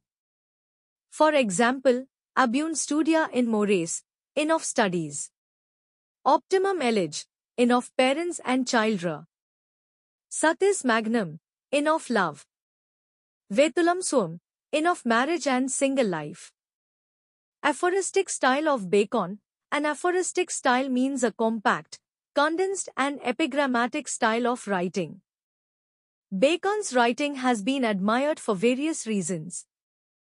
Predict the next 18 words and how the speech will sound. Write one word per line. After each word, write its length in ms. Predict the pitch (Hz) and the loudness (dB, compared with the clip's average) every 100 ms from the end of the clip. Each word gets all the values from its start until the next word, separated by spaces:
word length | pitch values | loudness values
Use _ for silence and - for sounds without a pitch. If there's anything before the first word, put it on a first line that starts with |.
| _ _ _ _ | _ _ _ _
His 220 | 349 359 | -2 -2
style 400 | - 285 302 370 | 0 0 0 0
includes 560 | 311 233 269 285 277 196 | 0 -2 -2 -2 -4 -4
various 540 | 180 262 302 349 349 | 2 2 2 -2 -2
qualities. 720 | - 226 196 185 175 147 - _ _ _ _ _ _ _ _ _ _ _ | 0 0 0 -2 -4 -6 -12 _ _ _ _ _ _ _ _ _ _ _
Firstly, 720 | - 294 370 - 233 175 202 _ _ _ | -2 2 2 0 -4 -4 -6 _ _ _
he 140 | 311 | 0
remains 460 | 285 277 320 403 381 | 2 0 0 -2 -2
the 120 | 247 | 0
best 400 | 196 233 294 - | 2 0 0 -2
aphoristic, 580 | 247 - 175 170 - 165 _ _ _ _ - | -4 -2 -4 -4 -4 -6 _ _ _ _ -8
so 240 | - 359 | 0 0
he 200 | 349 381 | 2 0
stands 500 | - 262 226 254 196 | 0 0 0 0 0
the 120 | 214 | 0
most 420 | 208 254 349 - | 2 0 -2 -8
quotable 500 | - 240 233 247 262 | 0 2 4 4 2
writer. 540 | 202 175 165 196 151 | 2 -2 -2 -4 -6